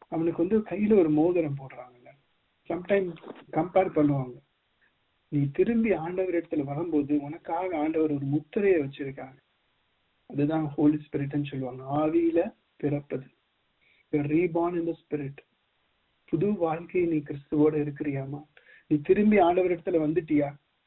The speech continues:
அதுக்கு முத்திரை ஆண்டவர் உனக்கு கொடுப்பார், மோதிரத்தை ஆண்டவர் போடுவார், உனக்கு வஸ்திரத்தை கொடுப்பார். ஆண்டவர் உன்னை தாங்கி உன்னை தனியாக விட மாட்டார். ஆவியானவரால உன்னை நிரப்பி வச்சுப்பார்.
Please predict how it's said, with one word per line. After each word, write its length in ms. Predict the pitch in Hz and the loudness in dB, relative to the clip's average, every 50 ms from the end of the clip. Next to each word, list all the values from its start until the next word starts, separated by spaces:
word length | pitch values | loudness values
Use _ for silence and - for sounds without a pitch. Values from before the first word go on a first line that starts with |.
| _ _ | _ _
அதுக்கு 280 | _ 147 143 147 - 165 | _ -10 -10 -4 -4 -4
முத்திரை 440 | 156 165 190 180 _ - 214 214 208 | -2 -2 -4 -4 _ -2 0 0 0
ஆண்டவர் 360 | 185 160 165 165 165 165 160 | 0 -2 0 2 2 2 2
உனக்கு 300 | 160 151 147 143 _ - | 0 -4 -4 -6 _ -14
கொடுப்பார், 440 | - 151 147 147 143 - 139 - _ _ _ | -8 -6 -6 -6 -6 -10 -18 -18 _ _ _
மோதிரத்தை 680 | - 151 160 170 190 196 190 196 190 185 180 - 180 | -2 0 2 2 2 2 0 -4 -6 -6 -6 -6 -6
ஆண்டவர் 320 | 170 151 147 143 143 143 143 | -4 -4 -6 -6 -6 -6 -8
போடுவார், 420 | 143 139 143 139 135 139 151 - - | -8 -10 -10 -10 -10 -10 -12 -12 -10
உனக்கு 300 | - 160 160 156 - 151 | -8 -8 -8 -6 -6 0
வஸ்திரத்தை 680 | 143 151 165 - _ _ - 233 208 208 202 _ 190 175 | 2 2 2 0 _ _ 2 4 4 4 0 _ 0 0
கொடுப்பார். 520 | - 165 156 156 151 - - - - _ _ _ _ _ _ _ _ _ _ _ _ _ _ _ _ _ _ _ _ _ _ _ _ _ _ _ _ | 0 -2 -4 -4 -6 -14 -18 -20 -20 _ _ _ _ _ _ _ _ _ _ _ _ _ _ _ _ _ _ _ _ _ _ _ _ _ _ _ _
ஆண்டவர் 340 | _ 156 151 160 160 160 156 | _ -8 -2 0 0 0 0
உன்னை 180 | 160 156 156 151 | 0 0 -2 -2
தாங்கி 680 | 143 - 147 143 160 175 175 160 170 151 147 147 - _ _ _ _ _ - - _ _ | -4 -4 -6 -4 -4 -6 -8 -4 -2 -2 -2 -2 -4 _ _ _ _ _ -20 -20 _ _
உன்னை 200 | _ - 151 139 139 | _ -2 -2 -2 -2
தனியாக 460 | - 143 143 160 165 165 165 160 156 | -2 0 0 2 2 2 0 0 0
விட 220 | 151 147 147 147 147 | 0 0 0 -2 -4
மாட்டார். 380 | 156 151 139 139 - - _ _ _ _ _ _ _ _ _ _ _ _ _ | -8 -8 -10 -10 -12 -16 _ _ _ _ _ _ _ _ _ _ _ _ _
ஆவியானவரால 840 | - 156 147 147 147 160 156 147 147 147 147 151 147 151 151 156 160 | -2 -2 0 0 0 0 -2 0 0 0 -2 -2 -2 -2 -2 -2 -2
உன்னை 220 | 156 151 147 139 | -2 -2 -2 0
நிரப்பி 440 | 139 143 151 190 202 202 - - 202 | 0 0 0 0 -2 -4 -2 -2 -2
வச்சுப்பார். 460 | 180 156 143 - - - - 147 139 | -2 -2 -2 -8 -20 -14 -12 -12 -12